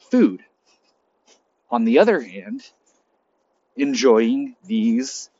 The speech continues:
holidays also, or events in general, also involves food. Now, some of these approaches say, "Oh,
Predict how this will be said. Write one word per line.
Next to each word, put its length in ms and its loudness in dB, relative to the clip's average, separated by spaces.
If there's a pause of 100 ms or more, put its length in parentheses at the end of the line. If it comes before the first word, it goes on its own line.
(480)
holidays 960 2 (260)
also, 600 0
or 280 -2 (120)
events 440 -4
in 140 -14
general, 500 -6 (160)
also 540 -2 (220)
involves 720 -2 (560)
food. 260 -6 (1700)
Now, 340 0
some 380 -4
of 160 -6
these 340 -4
approaches 1120 0
say, 880 0 (640)
"Oh, 680 4